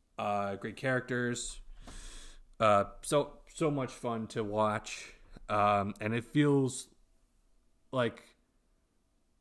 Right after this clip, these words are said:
it's in the boys universe, and they didn't, you know, they paid a lot of attention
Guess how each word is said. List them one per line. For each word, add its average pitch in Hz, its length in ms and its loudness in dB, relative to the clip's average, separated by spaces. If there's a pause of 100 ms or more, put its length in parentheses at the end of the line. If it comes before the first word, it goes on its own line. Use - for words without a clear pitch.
(140)
it's 117 240 -4
in 120 120 0
the 113 80 0
boys 113 380 0
universe, 107 720 -2
and 113 160 -6
they 123 60 -2
didn't, 160 280 4 (640)
you 117 80 -6
know, 117 60 -2
they 127 140 0
paid 139 380 0 (440)
a 123 40 -6
lot 135 180 4
of 143 80 2
attention 139 500 -2